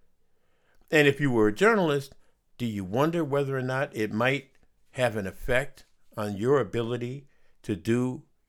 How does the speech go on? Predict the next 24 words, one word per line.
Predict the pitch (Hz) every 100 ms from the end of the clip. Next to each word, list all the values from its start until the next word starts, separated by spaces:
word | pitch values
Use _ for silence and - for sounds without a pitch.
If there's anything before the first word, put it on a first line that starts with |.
| _
your | 92 107 123
job? | 92 95 95 131 - - - - - _ - - - - - - _ _ _ -
Well, | - 127 139 - - - - - -
this | 135 165
is | 143
what | 127 131
we're | 120 117
looking | 135 147 113 95
at | 87 78
here. | - 87 - _ _ _ _ _
The | -
question | - 214 233 - 185 160 147 -
of | 135 120 110
whether | 139 175 143 120 120 - _ _ _ _ _
this | 135 139
violates | 104 123 147 160 143 131 123
the | - 104
law | 131 180 127 117 - _ _ -
is | 117
far | - - 196 175 147 147 - -
above | 123 107 147 127 113 107 - - -
my | 104 110 98 92 - _
pay | - 90
grade. | 80 76 -